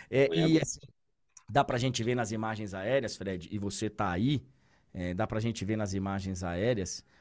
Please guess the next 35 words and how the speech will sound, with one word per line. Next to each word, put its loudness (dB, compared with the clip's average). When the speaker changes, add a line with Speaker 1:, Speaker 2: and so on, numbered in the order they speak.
Speaker 1:
o -6
C -4
T 2
do 0
Manchester -2
City, -4
cara, -4
com -6
aquela -4
infinidade 0
de -4
campos -6
e, -2
e 0
com, 2
com 2
a 4
estrutura 0
que -4
os -4
caras 2
têm 2
lá 2
dentro 0
de 2
Speaker 2:
Aqui, 10
ó, 12
dá 10
pra 10
ver 12
um, 12
alguns 12
campos 8
aqui, 8
ó. 2